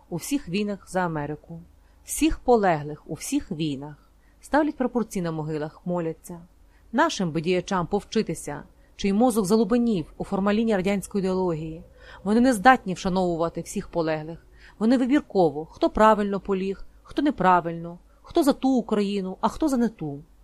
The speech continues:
Кровних своїх ворогів нацистів ладні простити. А карпатська наша трагічна герилья, свої ж українські хлопці, що боролися зразу проти двох нелюдських систем,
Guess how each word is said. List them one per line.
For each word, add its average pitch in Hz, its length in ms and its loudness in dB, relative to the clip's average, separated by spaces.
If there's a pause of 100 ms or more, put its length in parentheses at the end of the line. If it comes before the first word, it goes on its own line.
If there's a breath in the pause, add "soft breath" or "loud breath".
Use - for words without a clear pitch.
(260)
Кровних 254 440 4
своїх 220 340 -2
ворогів 220 320 4
нацистів 233 640 -4
ладні 208 280 0
простити. 175 640 -6 (440 soft breath)
А 185 100 0
карпатська 214 560 4
наша 175 300 -2
трагічна 175 640 -6 (280 soft breath)
герилья, 170 680 0
свої 254 360 -2
ж - 100 -4
українські 233 480 -2
хлопці, 214 420 -2
що 202 180 -4
боролися 226 420 0
зразу 220 280 2
проти 208 220 -8
двох 214 300 -2
нелюдських 208 460 -4
систем, 269 420 -2